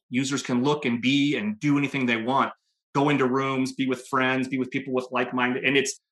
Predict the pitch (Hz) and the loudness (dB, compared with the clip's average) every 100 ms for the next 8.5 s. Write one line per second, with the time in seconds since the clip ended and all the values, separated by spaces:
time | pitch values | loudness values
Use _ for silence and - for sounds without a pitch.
0 | _ 151 190 180 131 139 - - 180 - | _ 4 6 6 4 0 0 0 0 0
1 | 110 120 147 131 - 127 135 127 123 - | -4 -6 -4 -2 2 4 4 2 -2 -2
2 | 139 131 127 - _ _ - 123 123 127 | 0 2 0 -4 _ _ -2 2 2 4
3 | 123 120 117 143 123 127 131 120 107 101 | 2 2 0 0 2 2 0 -2 -2 -2
4 | 101 - _ _ - 123 147 151 131 113 | -2 -6 _ _ -4 -2 0 2 4 2
5 | 123 117 117 - 113 - - 107 90 - | 2 0 0 -2 -4 -4 -2 -2 -2 -10
6 | - 113 107 123 147 180 160 143 139 123 | -4 -2 -2 -2 0 2 4 6 6 2
7 | - _ _ - 110 - 156 - 156 156 | -2 _ _ -14 -12 -2 -2 2 2 2
8 | 156 156 160 180 | -2 0 0 -2